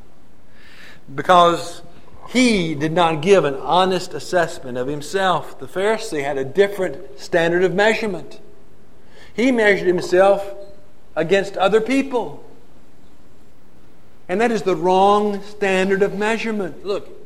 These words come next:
you can always find somebody worse than yourself. It doesn't matter what you've done,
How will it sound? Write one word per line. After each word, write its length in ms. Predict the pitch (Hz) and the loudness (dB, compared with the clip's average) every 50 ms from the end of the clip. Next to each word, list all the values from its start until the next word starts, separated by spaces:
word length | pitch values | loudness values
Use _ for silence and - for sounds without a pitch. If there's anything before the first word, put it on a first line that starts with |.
| - - | -14 -12
you 240 | - 180 233 269 269 | -8 -6 -4 -4 -2
can 160 | 269 269 - | 0 0 -2
always 800 | - 180 175 208 247 262 262 240 208 180 156 143 139 139 135 - | -2 -2 0 4 6 6 6 6 6 6 6 6 6 4 2 -2
find 380 | - - 160 151 151 147 143 139 | -4 -2 -2 -2 0 -2 -4 -2
somebody 680 | - 214 233 247 240 196 165 135 127 127 123 127 127 123 - - - - - | 0 0 2 2 2 4 6 8 8 6 4 2 -2 -4 -6 -10 -10 -12 -8
worse 320 | 131 139 170 196 202 - | 0 4 6 6 6 4
than 160 | - 240 240 | 2 0 0
yourself. 760 | 240 254 262 254 - 262 254 262 262 254 220 196 - - - - - - - - - - - - - - - - - - - - - - - - - - - - | 2 2 0 0 0 0 2 4 4 4 2 0 -2 -8 -12 -12 -12 -12 -12 -12 -12 -12 -12 -12 -12 -12 -12 -12 -14 -14 -14 -14 -12 -12 -12 -12 -12 -14 -12 -6
It 60 | - 233 | 2 4
doesn't 240 | 254 240 220 226 | 4 4 4 2
matter 200 | 220 208 196 190 | 2 2 2 2
what 300 | 185 202 254 285 285 285 | 4 6 6 6 6 4
you've 220 | 285 294 285 220 180 | 2 2 2 4 2
done, 440 | 208 196 185 190 202 226 247 240 | 4 4 4 4 4 2 0 -2